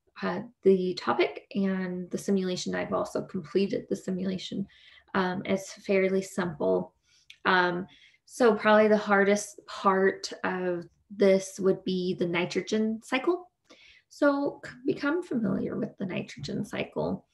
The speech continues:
Uh, maybe I can actually draw a little bit. Um, yeah,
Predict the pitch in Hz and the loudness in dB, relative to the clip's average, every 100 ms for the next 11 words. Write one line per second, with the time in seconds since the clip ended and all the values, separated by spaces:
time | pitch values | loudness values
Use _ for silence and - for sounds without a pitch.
0 | _ _ _ - 190 180 185 208 233 220 | _ _ _ -2 0 0 0 0 0 -2
1 | 196 - 190 185 - 202 - - 208 254 | -4 -6 -10 -10 -4 -4 -4 -4 -2 0
2 | - - - - - - - _ _ _ | -2 -2 -6 -6 -8 -8 -12 _ _ _
3 | _ _ _ _ _ _ - - _ - | _ _ _ _ _ _ -20 -20 _ -12
4 | 208 202 208 226 254 - 226 381 349 311 | -8 -6 -6 -6 -10 -6 -6 -6 -8 -12